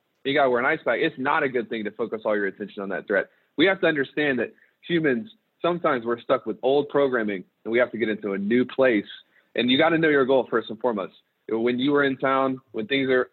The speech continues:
like, even this week, we're not able to go on vacation, but I know that the number one goal isn't to be in Mexico. It's to have some time to spend with my family and relax. And ultimately, it's the goal for my family to be alive and healthy. Let's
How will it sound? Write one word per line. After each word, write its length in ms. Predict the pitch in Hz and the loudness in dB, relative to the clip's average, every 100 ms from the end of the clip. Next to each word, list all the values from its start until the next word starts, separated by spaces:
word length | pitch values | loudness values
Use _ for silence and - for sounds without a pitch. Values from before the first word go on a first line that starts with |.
| - | 0
like, 160 | 135 | 2
even 180 | 151 175 | 2 0
this 180 | 170 165 | -2 0
week, 220 | 175 135 | 0 0
we're 80 | 120 | 0
not 140 | 120 120 | 0 0
able 160 | 117 | 0
to 60 | 117 | -2
go 60 | 123 | -2
on 100 | 117 | -2
vacation, 360 | 110 127 123 104 | -2 0 0 0
but 120 | 110 | 0
I 60 | 127 | 2
know 180 | 143 131 | 2 0
that 160 | 113 | -2
the 60 | 110 | 0
number 260 | 117 135 | 0 0
one 220 | 127 117 101 | 0 0 2
goal 320 | 110 147 165 _ _ _ | 4 2 0 _ _ _
isn't 300 | 208 208 196 | 2 4 4
to 80 | 160 | 2
be 160 | 120 117 | 2 0
in 100 | 101 | 0
Mexico. 520 | 98 - 113 127 120 | -4 -6 -2 2 2
It's 160 | 151 151 | 2 0
to 100 | - | -2
have 200 | 165 165 160 | 0 0 -2
some 120 | 131 | -6
time 240 | - 123 104 | -2 -2 -2
to 60 | - | -4
spend 160 | 123 | -4
with 100 | 110 | -2
my 100 | 104 101 | -4 -4
family 360 | 113 113 110 | -4 -2 -2
and 80 | 95 | 0
relax. 280 | 101 123 - | 2 2 2
And 80 | 143 - | -2 2
ultimately, 440 | 269 - 151 127 | 2 2 2 4
it's 120 | 127 | 2
the 60 | 160 | 0
goal 220 | 147 165 | 2 0
for 60 | - | 0
my 120 | 117 | -6
family 320 | 104 135 123 107 | -2 -2 -2 -6
to 100 | 101 | -4
be 100 | 98 | -2
alive 440 | 92 139 113 104 - _ _ - | 2 2 4 0 -2 _ _ -8
and 100 | - | -6
healthy. 580 | 107 135 165 139 101 101 - | -2 0 0 0 -4 -4 -4
Let's 160 | 147 | -4